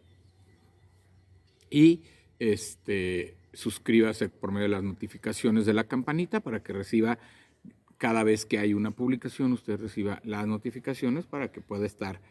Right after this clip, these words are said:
al pendiente y pueda estar edificándose junto con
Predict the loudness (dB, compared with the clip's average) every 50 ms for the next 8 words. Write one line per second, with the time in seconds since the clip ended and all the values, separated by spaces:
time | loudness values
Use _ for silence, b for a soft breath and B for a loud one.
0 | b b b b _ -2 0 2 2 2 0 0 -2 -4 -4 -2 0 2 4 4
1 | 4 4 2 0 -4 -4 B B B B B -4 -2 -2 0 0 0 0 0 -2
2 | -2 0 2 2 0 0 -4 -6 -8 -6 -10 -8 -8 -6 -6 -6 -6 -6 -8 -12
3 | _ _ _ _ _ -16 -10 -4 -4 -2 -2 -4 -8 -10 -20 _ -20 -14 -6 -4
4 | -4 -2 -4 -6 -4 -4 -4 -4 -4 -6